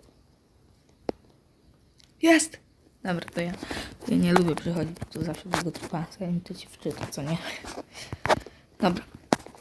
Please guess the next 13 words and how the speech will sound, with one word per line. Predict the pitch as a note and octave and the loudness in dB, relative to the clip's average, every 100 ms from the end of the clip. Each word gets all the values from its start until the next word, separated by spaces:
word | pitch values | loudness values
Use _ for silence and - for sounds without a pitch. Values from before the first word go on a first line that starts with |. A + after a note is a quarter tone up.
| - - | -20 -6
Zobaczymy, | G3+ G3+ G3+ A3 G#3+ G#3+ | 2 2 4 6 6 4
czy | - - G#3 | -2 -4 2
doszła | A3+ - - A3+ | 2 0 0 6
mapa | A3 G#3+ G#3+ A#3 | 6 6 2 -6
ta, | - G#3 | -2 -2
co | G#3 - G#3+ | -2 0 4
miała | G3+ G3 G3 | 6 6 4
dojść. | G#3 A3 - - _ _ - - - _ _ _ - - _ _ _ _ _ _ _ _ - | 2 -4 -8 -20 _ _ -8 -8 -8 _ _ _ -16 -16 _ _ _ _ _ _ _ _ -10
No. | G#3+ - _ - - - - _ _ - - | -10 -10 _ -20 -20 -20 -20 _ _ -8 -2
Chyba | B3+ | 4
nie. | B3+ A#3 - _ _ - - - - _ _ _ - _ C#4+ - - _ - | 6 4 2 _ _ -20 -20 -20 -20 _ _ _ -20 _ -18 -16 -18 _ -16
Chyba | - - | -14 -14
nie. | - | -16